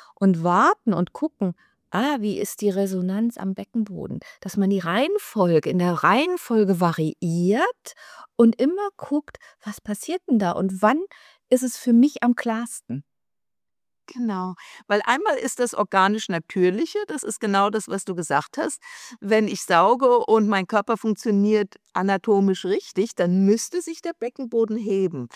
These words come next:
Speaker 2: Aber um das noch mal klarer zu machen, genau wie du gesagt hast, kann man auch mal bewusst sagen: „Okay, ich, äh, sauge an meinem Strohhalm, mein Lassi, aber wenn der Beckenboden sich heben möchte,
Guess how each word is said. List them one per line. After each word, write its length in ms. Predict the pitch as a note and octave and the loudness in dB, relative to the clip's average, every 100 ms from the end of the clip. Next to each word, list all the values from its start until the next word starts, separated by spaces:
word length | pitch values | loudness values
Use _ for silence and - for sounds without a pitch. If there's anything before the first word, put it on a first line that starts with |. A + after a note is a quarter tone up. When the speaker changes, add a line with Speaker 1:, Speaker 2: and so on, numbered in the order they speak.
| - - - | -20 -18 0
Speaker 2:
Aber 380 | G#3+ A3 B3+ - | 2 2 0 0
um 120 | A#3+ | 0
das 140 | A#3+ | 0
noch 120 | G#3 | -2
mal 160 | A3+ D#3 | -4 -4
klarer 440 | - G#4 B4 E4+ | -2 0 0 0
zu 120 | F#3+ F#3+ | -2 -2
machen, 260 | E3+ F3+ | -2 -2
genau 240 | F3+ G#3 G4 | -2 -2 -2
wie 100 | G4 | -4
du 140 | D#4+ A#3+ | -4 -4
gesagt 460 | D4+ G#3 A#3+ - | -2 0 0 -2
hast, 280 | A#3+ F#3+ - | -2 -2 -2
kann 160 | - A3+ | -2 0
man 140 | A#3 | 0
auch 140 | - A#3 | 0 0
mal 180 | G#3+ | 0
bewusst 400 | F#3 F#3+ G#3+ A3+ | 0 -2 -2 -4
sagen: 340 | - E3 E3 A#3+ | -4 -2 -2 -6
„Okay, 440 | G3 - F#3 C4+ - - - - - | -12 -4 -2 -2 -6 -20 -20 -16 -6
ich, 260 | G#3+ - - | -6 -4 -2
äh, 200 | F3+ F3 - _ | 0 -2 -4 _
sauge 360 | - F3 A#3+ A#3+ | 0 4 4 2
an 120 | A3+ | 0
meinem 180 | A#3 A#3+ | 0 -2
Strohhalm, 560 | - - F#3 G3 A3+ | -8 -4 -2 0 0
mein 180 | A3+ A3 | 0 0
Lassi, 460 | F3+ F3 - F4 F#4+ - _ - | 0 0 0 0 0 -4 _ 2
aber 420 | G#3 F#3+ G#3+ C4 - _ _ _ | 4 4 2 -2 -2 _ _ _
wenn 120 | G3+ G#3 | -2 0
der 120 | G#3+ | 0
Beckenboden 640 | G#3+ G#3+ A#3+ - G#3 G#3 | -2 -4 -4 2 2 2
sich 240 | G#3 G3+ A3+ | 0 -4 -2
heben 260 | G3 G#3 | 0 0
möchte, 460 | F#3+ E3+ - - | 0 0 -4 -6